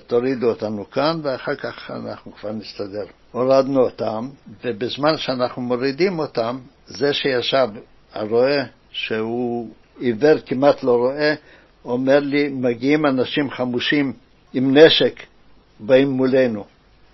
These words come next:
אני מסתכל, לא רואה כלום, אומר, "הנה, יש פה אחד ופה אחד", ופתאום יריות. האוטו היה משוריין,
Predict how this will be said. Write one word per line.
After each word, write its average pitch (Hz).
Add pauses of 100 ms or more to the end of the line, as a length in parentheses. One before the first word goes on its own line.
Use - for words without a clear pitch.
(420)
אני 120
מסתכל, 131
לא 123
רואה 117
כלום, 104
אומר, 117 (400)
"הנה, 175
יש 143 (480)
פה 165
אחד 151
ופה 143
אחד", 143 (920)
ופתאום 151
יריות. 151 (840)
האוטו 147
היה 135
משוריין, 127